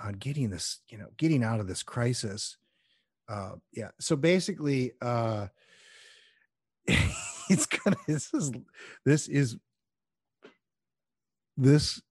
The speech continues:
we talked, one of our first episodes since you departed from your very astute, esteemed position in the White House. This French Laundry thing was the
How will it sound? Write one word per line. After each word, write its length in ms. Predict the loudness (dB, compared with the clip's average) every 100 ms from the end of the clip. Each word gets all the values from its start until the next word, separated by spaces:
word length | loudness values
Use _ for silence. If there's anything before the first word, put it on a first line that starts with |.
| -10
we 200 | -6 -2
talked, 340 | 0 0 -2 -16 -18 -6
one 200 | -2 0
of 100 | 0
our 120 | -2
first 380 | 0 2 2 2
episodes 540 | 0 0 0 2 2
since 240 | -2 -4 -4
you 180 | -6 -8 _ _ -20 -20 _
departed 600 | -2 4 6 6 4 0
from 220 | -4 -4 -2
your 240 | -2 -6 _
very 340 | -2 0 2 0
astute, 440 | -4 -6 -2 -2 _ -8
esteemed 600 | -8 -6 -2 0 0 -2
position 420 | -6 -8 -8 -6 -8
in 80 |
the 80 | -8
White 220 | -8 -8
House. 320 | -8 -8 -10 -16 _ _ _ _ _ _ _ _ _ _ _ _ _ _ _ _ -10
This 260 | 2 6 6
French 340 | 6 4 4 4
Laundry 400 | 6 6 6 6
thing 340 | 6 6 4
was 220 | 2 2
the 220 | 2 0